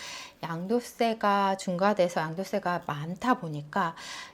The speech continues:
이거를 파느니 자녀에게 증여하는 사례가 많고요. 이때 포인트는 양도 차익이 큰 부동산을 증여하는 겁니다. 양도 차익이 작다면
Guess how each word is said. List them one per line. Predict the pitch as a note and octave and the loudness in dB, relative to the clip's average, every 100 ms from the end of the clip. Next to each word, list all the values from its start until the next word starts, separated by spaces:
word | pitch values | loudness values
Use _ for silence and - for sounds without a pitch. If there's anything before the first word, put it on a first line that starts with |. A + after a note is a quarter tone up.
| - | -12
이거를 | F#3 - F3 A3 C#4 C#4+ | -4 0 2 4 4 2
파느니 | - D#4 D4+ C4 B3 D4+ - | -4 -2 2 4 4 2 -4
자녀에게 | - F3 E3 D3+ C3+ A#3 C#4+ - | -10 -6 -4 -4 0 2 2 -2
증여하는 | - G3 F#3+ F#3+ F3 | -2 0 0 -2 -4
사례가 | F#3 A3+ G#3+ | 0 0 2
많고요. | E3+ B2 B2+ D#3 E3+ - E3 D3+ C#3+ - - - - | -2 -2 -4 -6 -8 -4 -4 -2 -6 -16 -16 -16 -16
이때 | - G3 - B3 C4 | -8 -8 2 4 4
포인트는 | C4+ D#4 D#4 - F#3 A3 D#3+ - | 2 0 0 -4 -2 -4 -6 -8
양도 | E3 D#3+ A3 | -6 -2 -2
차익이 | B3+ A3+ G#3 G#3 | 0 -2 -2 -8
큰 | - F#4 F#4 F#4+ | -2 0 0 -2
부동산을 | - - E3 E3 D#3+ C#3+ G#3+ C#4+ - - | -8 -6 -6 -4 -6 -2 0 0 -2 -16
증여하는 | - E3+ E3+ A#3+ C4 | -8 -6 0 4 4
겁니다. | B3 D3 D3 C#3+ D3 - - - - | 4 0 -6 -6 -8 -10 -18 -10 -6
양도 | F3 A3+ | -4 -4
차익이 | A#3+ D4 C4+ B3+ A#3+ | -4 0 0 0 -4
작다면 | - D3 - - C4+ C#4 F3 G#3 E3+ | -4 -14 -16 2 2 4 2 0 -4